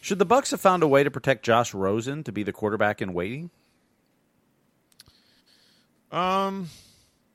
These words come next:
Speaker 2: well, they certainly had their opportunities to do so if they wanted to. Um, here's the thing. He didn't get a lot of reps 'cause, frankly, there are no reps during the season to get. I know he worked on the side.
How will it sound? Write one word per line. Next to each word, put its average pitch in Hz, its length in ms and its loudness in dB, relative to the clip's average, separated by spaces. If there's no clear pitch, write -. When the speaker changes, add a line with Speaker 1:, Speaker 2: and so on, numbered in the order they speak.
Speaker 2:
well, 165 180 0
they 170 100 0
certainly 220 340 -4
had 143 220 -2
their 120 100 0
opportunities 117 680 -8
to 80 80 -16
do 107 200 -10
so 90 240 -8
if 85 100 -12
they 87 140 -8
wanted 90 400 -10
to. 76 260 -10
Um, 85 440 -8
here's 156 300 0
the 120 80 -4
thing. 113 380 -4
He 160 280 -4
didn't 214 160 -4
get 147 100 0
a 117 40 2
lot 110 180 2
of 95 100 -2
reps 107 320 0
'cause, - 400 -6
frankly, 98 320 -6
there 92 180 0
are 98 140 0
no 92 120 -4
reps 95 300 -2
during 98 200 -8
the 92 60 -10
season 92 360 -6
to 85 80 -8
get. 92 280 -2
I 92 60 -4
know 95 140 -6
he 95 60 -4
worked 95 340 -4
on 90 100 -4
the 85 80 -6
side. 95 480 -2